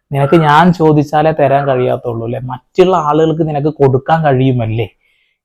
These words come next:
എന്ന് പറഞ്ഞ് ഈ പെൺകുട്ടിയെ വൃത്തികേട് പറഞ്ഞപ്പോ പെൺകുട്ടി പിന്നെ നടന്നില്ല. അതാണ് രണ്ടാമത്തെ തവണ. ഈ പെൺകുട്ടി തിരിച്ച് വീട്ടിലേക്ക് പോവുകയാണ്. തിരിച്ച് വീട്ടിലേക്ക് എത്തിയപ്പോ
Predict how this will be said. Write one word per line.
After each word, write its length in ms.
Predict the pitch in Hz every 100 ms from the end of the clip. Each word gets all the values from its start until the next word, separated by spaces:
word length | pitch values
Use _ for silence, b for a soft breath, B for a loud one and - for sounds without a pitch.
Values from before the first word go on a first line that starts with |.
| 156
എന്ന് 240 | 165 196 220
പറഞ്ഞ് 440 | 175 151 151 190
ഈ 120 | 202
പെൺകുട്ടിയെ 600 | 165 151 143 143 147 147
വൃത്തികേട് 520 | 151 139 - 139 143
പറഞ്ഞപ്പോ 640 | 147 127 123 113 123 147 - _ _ _ _
പെൺകുട്ടി 400 | 143 151 147 165 - _ -
പിന്നെ 240 | 151 147
നടന്നില്ല. 280 | 127 120 117
അതാണ് 280 | 143 160 143
രണ്ടാമത്തെ 420 | 127 127 123 131
തവണ. 280 | 123 110 - _ _ _ 165
ഈ 60 |
പെൺകുട്ടി 520 | 143 123 123 123 107 - _ _ _
തിരിച്ച് 380 | 131 123 - 170 - _ _ -
വീട്ടിലേക്ക് 400 | 123 120 127 135
പോവുകയാണ്. 480 | 131 120 113 117 165 _ _ _ _ 139
തിരിച്ച് 280 | 139 143
വീട്ടിലേക്ക് 440 | 175 170 151 180 180
എത്തിയപ്പോ 760 | - 160 151 147 151 185 -